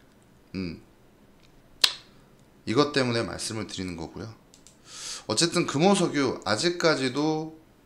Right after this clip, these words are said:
상승 여력은 전 더 남아있다고 생각이 듭니다. 자,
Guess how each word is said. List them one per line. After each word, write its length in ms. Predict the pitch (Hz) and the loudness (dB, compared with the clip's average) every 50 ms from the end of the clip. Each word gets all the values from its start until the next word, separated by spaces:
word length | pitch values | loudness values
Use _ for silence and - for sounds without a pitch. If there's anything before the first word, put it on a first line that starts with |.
| - - - - _ - | -20 -20 -20 -20 _ -20
상승 720 | - - - 175 180 170 175 185 175 165 160 139 117 - - - - - | -10 -4 -2 0 0 0 0 0 -2 -2 -2 -4 -6 -8 -10 -14 -10 -2
여력은 600 | - 110 117 123 127 113 101 107 107 101 92 98 - - - - - _ - - - - - - - | 4 4 6 6 6 4 2 0 0 -2 -4 -8 -14 -20 -20 -20 -20 _ -20 -20 -20 -20 -20 -20 -12
전 440 | - - 104 101 101 95 87 87 - - - - | -4 -2 0 0 0 -2 -4 -6 -10 -14 -14 -8
더 120 | - 104 | -4 -4
남아있다고 760 | 101 87 85 92 127 135 127 113 - - - 92 90 82 87 | -2 -2 0 2 2 2 2 2 -2 -4 -4 -4 -4 -4 -6
생각이 340 | 87 110 113 110 110 107 - | -8 -8 -10 -12 -12 -14 -14
듭니다. 340 | - 80 80 80 76 - - - - - - - - - - - - - - - - - - - - - - | -14 -14 -14 -14 -14 -16 -20 -20 -20 -20 -20 -20 -20 -18 -18 -16 -18 -18 -20 -20 -20 -20 -20 -20 -20 -18 -10
자, 300 | - 104 101 87 - | -4 -4 -4 -4 -4